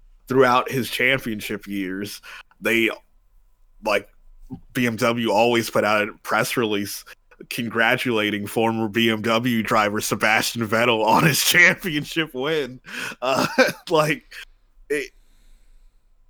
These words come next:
it, it feels like they,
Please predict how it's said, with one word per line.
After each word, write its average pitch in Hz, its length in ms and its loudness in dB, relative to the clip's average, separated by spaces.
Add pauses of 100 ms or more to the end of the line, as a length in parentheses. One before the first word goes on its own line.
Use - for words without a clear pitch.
(160)
it, 135 220 -10
it 135 180 -6 (140)
feels 139 500 -6
like 113 320 -6
they, 104 640 -6